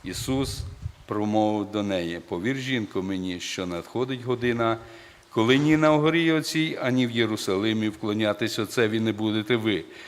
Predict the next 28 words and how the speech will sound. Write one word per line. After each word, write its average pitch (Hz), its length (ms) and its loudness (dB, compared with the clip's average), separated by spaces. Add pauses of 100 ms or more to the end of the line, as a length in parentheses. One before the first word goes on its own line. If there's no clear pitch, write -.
(420)
Ви 120 200 6
вклоняєтесь 139 800 2
тому, 143 360 2
чого 120 400 2
ви 107 300 0
не 127 160 2
знаєте. 95 680 0 (440)
Ми 110 200 2
ж - 80 -8
вклоняємося, 123 920 0 (580)
що - 320 0
знаємо, 104 680 4
бо 98 300 0
спасіння 135 720 -2
від 101 240 -8
юдеїв. 85 560 -4 (320)
Але 120 260 6
наступає 139 600 2
година, 131 440 2
і 120 80 0
тепер 127 340 0
вона 127 260 2
є, 135 380 2
коли 127 400 -2
богомільці 120 680 -2
правдиві 120 600 -4
вклонятись 123 720 0
будуть 120 460 -4